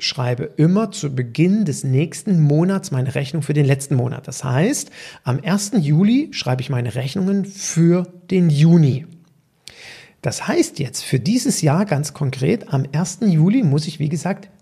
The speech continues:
nur sechzehn Prozent hinterlegen. Und nehmen wir mal an,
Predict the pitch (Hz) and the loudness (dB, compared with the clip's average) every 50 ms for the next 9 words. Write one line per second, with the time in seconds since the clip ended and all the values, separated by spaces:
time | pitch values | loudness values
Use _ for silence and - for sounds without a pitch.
0 | _ - 147 139 147 156 170 190 208 220 202 - - - _ _ _ _ _ _ | _ -2 0 4 4 4 4 2 0 -2 -8 -14 -20 -20 _ _ _ _ _ _
1 | _ _ _ - - 196 190 - - - 160 139 - 135 - - 135 127 - 131 | _ _ _ -6 -4 -2 -2 -2 -2 -2 -2 -2 -4 -4 -4 -2 -2 -2 -2 -4
2 | 131 - - - - - - - 156 - - - - - - - - - 131 139 | -4 -4 -4 -6 -6 -8 -10 -12 -14 -16 -18 -20 -20 -20 -20 -8 -2 2 4 4
3 | 175 240 254 240 208 156 131 120 131 - 147 170 240 277 | 4 4 4 2 2 2 2 0 0 0 2 2 2 2